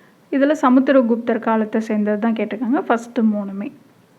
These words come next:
அடுத்ததா, கீழே கொடுக்கப்பட்ட கூற்றுகளில் எது எவை சரியானது அப்படின்னா, ஃபர்ஸ்ட் ஸ்டேட்மெண்ட், சதகர்ணி சாதவாகன மன்னர்களில் முதல் அரசர் மற்றும் முதல் சக்தி வாய்ந்த சாதவாகன ஆட்சியாளர் அல்ல.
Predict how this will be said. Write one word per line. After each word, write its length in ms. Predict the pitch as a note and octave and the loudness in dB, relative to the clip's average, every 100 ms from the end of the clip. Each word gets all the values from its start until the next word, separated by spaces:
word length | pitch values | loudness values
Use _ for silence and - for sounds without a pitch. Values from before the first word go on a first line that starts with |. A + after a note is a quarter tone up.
| _ _ _ _ _ _ _ | _ _ _ _ _ _ _
அடுத்ததா, 460 | A#3+ B3 D4 C4+ A#3 | 0 0 4 2 2
கீழே 320 | A#3 D4+ D#4 | 2 2 2
கொடுக்கப்பட்ட 560 | D4 C4+ C4 A#3 A3+ A#3+ | 2 0 2 0 0 0
கூற்றுகளில் 840 | A#3 C4 A#3 B3+ A3 G#3+ E4 G#4 | 0 -2 0 0 2 2 0 -2
எது 320 | A3+ A3 B3 | -2 0 2
எவை 320 | A3+ G#3 A3 - | 0 0 -2 -4
சரியானது 680 | - A3 A3 A3 G#3 G#3 A3 | -6 -4 -2 0 -2 -2 -4
அப்படின்னா, 440 | G3+ G3+ G3+ C4 G#4 - - - - _ - | -4 -6 -4 -4 -4 -12 -20 -20 -20 _ -2
ஃபர்ஸ்ட் 320 | B3 A#3+ - | -2 0 -2
ஸ்டேட்மெண்ட், 520 | C4+ A#3+ A3+ B3 G4 - | -2 0 0 2 2 2
சதகர்ணி 540 | B3 C4 D#4+ D#4 D#4 D4 | 4 4 6 6 6 6
சாதவாகன 680 | C#4 A#3+ B3 A#3+ A#3 A#3+ A#3 | 4 6 6 6 4 2 4
மன்னர்களில் 600 | A3 G#3+ A3 G#3+ A3 D#4 | 4 4 2 2 2 2
முதல் 460 | C4 A#3 A#3+ C4+ - | 2 4 4 2 -2
அரசர் 640 | A3+ A3 A3 A3+ A3 F4+ - - - - | -6 -4 -6 -6 -6 -6 -12 -20 -20 -2
மற்றும் 300 | B3+ B3 D4 | 0 4 6
முதல் 260 | C4 C4 D#4 | 6 6 2
சக்தி 320 | C#4 - C#4+ | 0 -2 4
வாய்ந்த 360 | C#4 C4 C4 C#4 | 4 6 4 2
சாதவாகன 600 | B3 A3+ A#3+ A#3 A3 A3+ | 2 2 2 0 0 2
ஆட்சியாளர் 720 | C#4 A3 A3 - A3+ A3+ A3+ | 2 2 0 0 0 2 0
அல்ல. 300 | G#3 G3+ G3+ | -2 -6 -8